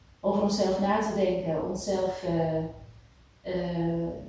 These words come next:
ja, te, door te lichten. En bij die vermogens hoort ook een soort van verplichting om dan het goede na te streven. Hè, het is nog helemaal niet zo duidelijk wat het goede is, maar wat het kwade is,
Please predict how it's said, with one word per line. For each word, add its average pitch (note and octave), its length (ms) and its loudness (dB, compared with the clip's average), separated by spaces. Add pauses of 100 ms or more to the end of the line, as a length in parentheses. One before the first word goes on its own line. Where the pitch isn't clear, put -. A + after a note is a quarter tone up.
(500)
ja, F#3+ 240 -4 (200)
te, - 280 -8
door A3+ 160 6
te A3 200 4
lichten. G3 480 0 (540)
En G3+ 180 2
bij B3 260 8
die A#3 80 6
vermogens G#3+ 560 8
hoort G#3 320 2
ook A#3 240 4
een G#3+ 80 4
soort F#3+ 280 2
van E3+ 160 -2
verplichting A#3+ 600 2
om F#3+ 220 0
dan F#3 280 0 (100)
het - 240 -6
goede A#3 240 6
na E3 180 4
te D#3+ 100 -4
streven. C#3+ 560 -4 (220)
Hè, A#3 120 -2
het - 200 0
is E3 80 -2
nog F3 100 -4
helemaal F3+ 200 -2
niet E3+ 80 0
zo D#3+ 100 -4
duidelijk D3+ 320 0
wat E3 100 0
het - 80 -4
goede - 380 4
is, - 280 -2 (300)
maar G#3 240 8
wat A3 120 8
het - 120 4
kwade G#4+ 420 12
is, - 520 10